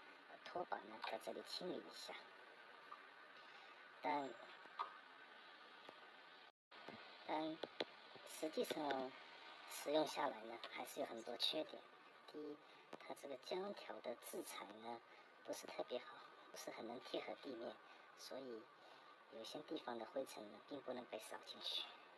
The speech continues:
第二，嗯，它这个贴贴纸呢本来应该是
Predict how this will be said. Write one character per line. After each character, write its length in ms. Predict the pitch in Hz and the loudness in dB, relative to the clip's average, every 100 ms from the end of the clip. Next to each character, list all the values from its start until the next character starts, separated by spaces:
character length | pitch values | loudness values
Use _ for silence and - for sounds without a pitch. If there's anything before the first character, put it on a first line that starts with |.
| - - - | -16 -14 4
第 140 | 160 | 8
二， 100 | 165 - - - - - - - - - | 8 4 -8 -12 -12 -10 -8 -2 -4 -4
嗯， 500 | 151 139 143 139 143 147 - - - - - - - - - - - - - - - - | -4 0 2 2 0 -2 -10 -6 -4 -4 -4 -6 -8 -12 -14 -8 -8 -6 -10 -10 -10 -4
它 60 | 160 | 0
这 120 | 185 | 2
个 100 | 175 | 2
贴 260 | - - 220 | 2 2 4
贴 140 | 254 | 6
纸 140 | - 110 | 4 4
呢 140 | 117 - | 2 0
本 100 | 123 | 2
来 120 | 120 | 4
应 240 | 123 151 - | 4 2 4
该 160 | 139 143 | 4 4
是 340 | - 131 | 4 4